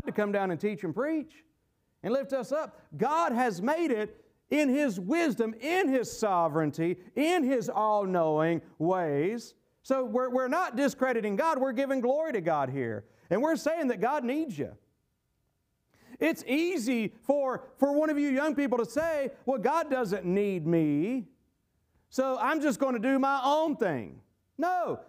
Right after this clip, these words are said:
God needs you, so you need to do God's thing. And that goes for all of us.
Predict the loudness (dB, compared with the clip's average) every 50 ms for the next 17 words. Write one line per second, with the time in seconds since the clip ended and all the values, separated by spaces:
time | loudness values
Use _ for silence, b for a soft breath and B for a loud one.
0 | -20 _ _ -2 0 2 2 2 0 0 0 0 2 2 0 -2 -2 -2 -2 0
1 | 2 2 2 0 0 -2 -6 -10 _ _ _ -2 0 0 0 -2 -2 -4 -6 -2
2 | -2 0 0 0 0 -2 0 0 0 0 2 2 0 0 0 -2 -4 -6 -4 -2
3 | -2 -2 -2 -4 -6 -10 -16 _ _ -2 -2 -2 -2 -2 -2 -2 -2 -2 0 0
4 | 0 0 0 0 0 0 0 0 0 0 -2 -4 -10 -18 -20 -20